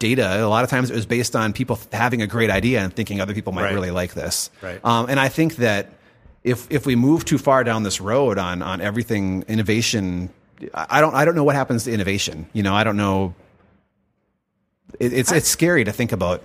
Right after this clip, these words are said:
Speaker 2: I don't think it goes away only because it's a, it's a way to get ahead.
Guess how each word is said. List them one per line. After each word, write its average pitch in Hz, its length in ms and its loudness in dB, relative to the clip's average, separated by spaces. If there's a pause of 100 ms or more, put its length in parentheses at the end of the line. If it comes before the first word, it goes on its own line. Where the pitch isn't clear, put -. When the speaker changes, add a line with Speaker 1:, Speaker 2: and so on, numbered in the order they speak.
Speaker 2:
I 170 80 6
don't 240 180 2
think 208 140 0
it 147 80 0
goes 113 260 0
away 101 440 0
only 104 240 -2
because 95 840 -2 (160)
it's 107 240 -2
a, 95 220 -2 (120)
it's 110 200 -4
a 107 60 0
way 95 220 -2
to 95 80 -2
get 92 160 -6
ahead. 95 380 -6